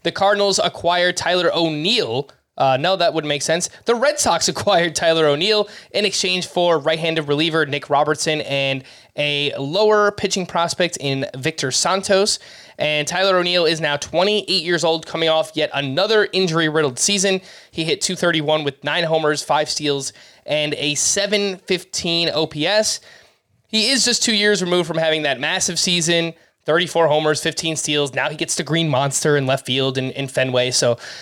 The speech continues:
could help whenever he's on the field. But even more so, Scott, I think this kind of throws a wrench in some of our excitement for, uh, the Red Sox youngsters, because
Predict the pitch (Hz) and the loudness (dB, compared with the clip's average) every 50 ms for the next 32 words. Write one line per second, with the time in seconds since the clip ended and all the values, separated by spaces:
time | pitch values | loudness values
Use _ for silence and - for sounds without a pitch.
0 | - - - - 311 277 180 196 190 190 190 - - - 160 156 165 160 160 156 | -14 -6 -2 0 0 0 2 0 -2 -2 -2 -6 -8 -4 -2 0 2 2 0 0
1 | 160 151 160 156 151 147 143 - 156 151 151 151 143 - - - - - - - | 0 0 2 0 0 0 -2 -2 -2 0 0 -2 -4 -8 -14 -18 -20 -20 -20 -20
2 | _ _ _ _ _ _ _ _ - 254 302 320 285 247 214 220 226 220 - 214 | _ _ _ _ _ _ _ _ -2 0 2 2 2 2 4 4 4 4 2 0
3 | 185 175 - 196 175 175 175 190 214 190 185 - - 196 180 175 165 - 175 180 | 0 0 0 0 0 0 0 -2 -2 -2 -2 -2 -2 -2 -2 -2 -2 0 2 2
4 | 175 170 151 - - - - 160 139 123 127 151 185 196 185 - - - 151 156 | 4 4 2 0 0 0 0 0 0 0 0 0 0 0 0 -2 -2 -2 -2 -2
5 | - 165 160 160 143 139 147 143 139 - - 156 160 160 147 160 147 - - - | -2 0 0 0 0 2 2 2 2 0 0 0 0 -2 -2 -4 -6 -4 -2 0
6 | 160 156 147 143 135 135 135 135 139 131 139 147 151 - - 165 143 147 - - | 2 4 4 4 4 4 4 2 0 0 0 0 0 0 0 0 0 0 0 0
7 | - - - - - 120 127 151 190 254 254 - - 151 131 123 127 123 - 139 | -2 -2 -4 -6 -8 -4 -2 0 0 0 0 0 0 0 0 0 0 -2 -4 -4
8 | 131 - 151 143 139 139 127 - - | -2 0 0 0 2 0 0 -2 -4